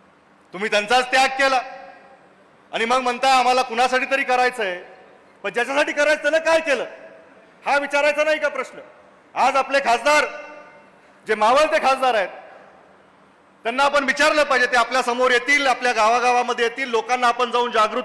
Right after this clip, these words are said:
करा. ते जेव्हा येतील त्यांना पहिला प्रश्न करा की "दोन हजार एकोणीस मध्ये तुम्ही आम्हाला काय सांगितलं होतं, दोन हजार चौदा मध्ये तुम्ही आम्हाला काय आश्वासित केलं होतं?"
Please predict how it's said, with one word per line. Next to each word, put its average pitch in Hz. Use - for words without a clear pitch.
करा. 233
ते 247
जेव्हा 254
येतील 247
त्यांना 247
पहिला 247
प्रश्न 247
करा 254
की 170
"दोन 233
हजार 262
एकोणीस 247
मध्ये 254
तुम्ही 254
आम्हाला 247
काय 247
सांगितलं 254
होतं, 254
दोन 233
हजार 262
चौदा 254
मध्ये 262
तुम्ही 254
आम्हाला 262
काय 247
आश्वासित 262
केलं 262
होतं?" 262